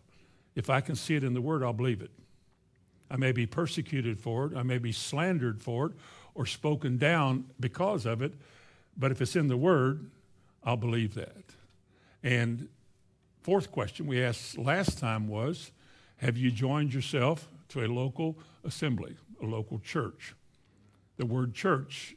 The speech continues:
Jesus said, "Upon this rock I will build my church." The word for church is assembly. Church technically means building. But the word for church in the New Testament,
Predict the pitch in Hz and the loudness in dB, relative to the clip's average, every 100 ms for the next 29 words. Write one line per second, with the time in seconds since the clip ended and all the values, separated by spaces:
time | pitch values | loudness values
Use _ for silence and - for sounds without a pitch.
0 | - 127 113 147 135 127 - 143 131 120 | -10 -6 0 0 0 -4 -2 0 0 0
1 | - 127 123 127 - 143 135 131 127 120 | -2 -2 0 -2 -4 0 2 2 0 -2
2 | 117 117 127 123 113 113 - 160 120 - | -2 0 0 0 0 -2 -2 -2 -2 -6
3 | - - - - - _ 113 127 127 - | -18 -20 -20 -20 -20 _ -2 0 0 -2
4 | 117 - 165 165 - 123 - - - 202 | -6 -2 0 0 -2 -4 -4 -6 -2 -2
5 | 107 90 78 - - 175 185 185 - - | 0 -4 -10 -14 -4 0 0 -2 -14 -16
6 | - - - _ _ _ _ _ - 196 | -20 -20 -20 _ _ _ _ _ 0 0
7 | 151 135 - 135 131 131 123 123 160 120 | 2 -2 0 0 2 2 2 2 2 2
8 | 104 101 - - - _ _ _ _ _ | 0 -6 -12 -20 -20 _ _ _ _ _
9 | _ _ 131 127 127 131 123 156 147 113 | _ _ -4 -2 -2 -2 2 4 4 2
10 | 127 110 - 151 - 131 120 117 127 - | -4 -6 0 0 0 -2 0 0 0 0
11 | 208 - - 165 | 0 0 -6 -8